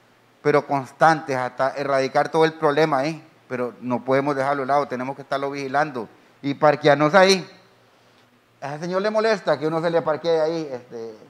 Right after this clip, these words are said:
en la esquina y, o al puro frente, con los bicos puestos. Pero es la única forma de que la gente no se quede. Alguien que va, o sea, usted no puede tomar aquí, es para llevar. Y que encontramos ahí tomando, le hacemos la,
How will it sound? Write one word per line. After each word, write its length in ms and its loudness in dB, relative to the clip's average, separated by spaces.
en 100 -14
la 60 -12
esquina 400 -6
y, 280 -12
o 80 -6
al 80 -8
puro 200 -2
frente, 340 -2
con 100 -10
los 100 -10
bicos 260 -6
puestos. 420 -6
Pero 160 -6
es 60 -4
la 60 0
única 320 0
forma 300 0
de 80 -2
que 80 -4
la 120 -2
gente 200 -8
no 100 -6
se 120 -10
quede. 280 -2
Alguien 280 -6
que 80 -4
va, 180 0
o 40 -18
sea, 180 -8
usted 200 -10
no 120 -6
puede 160 2
tomar 240 0
aquí, 260 -2
es 100 -10
para 260 2
llevar. 460 0
Y 100 -20
que 80 -20
encontramos 580 2
ahí 220 4
tomando, 480 0
le 100 0
hacemos 280 -2
la, 280 0